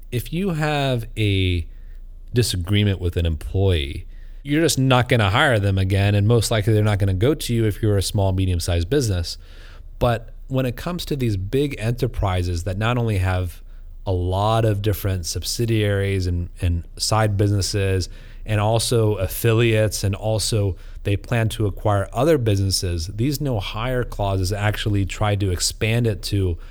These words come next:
the widest scope possible. So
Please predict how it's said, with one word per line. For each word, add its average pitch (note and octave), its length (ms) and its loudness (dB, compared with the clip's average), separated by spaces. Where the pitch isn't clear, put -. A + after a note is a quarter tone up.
the G2+ 80 0
widest G#2 420 2
scope - 320 -4
possible. G2 720 -4
So G2 580 0